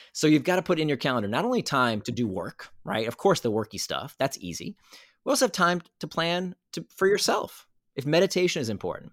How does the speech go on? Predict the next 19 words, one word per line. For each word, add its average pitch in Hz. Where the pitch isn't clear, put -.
if 120
prayer 151
is 95
important, 85
if 131
television 175
is 95
important, 92
video 254
games 127
are 113
important, 95
social 196
media, 269
if 147
that's 254
important 196
to 139
you, 143